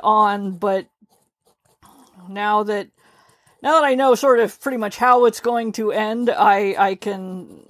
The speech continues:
uh, steer the, the bits that were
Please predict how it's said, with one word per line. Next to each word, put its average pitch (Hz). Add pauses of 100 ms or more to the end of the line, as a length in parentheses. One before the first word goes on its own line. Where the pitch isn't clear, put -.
(580)
uh, 185 (380)
steer 220
the, 185
the 190
bits 196
that 180
were 180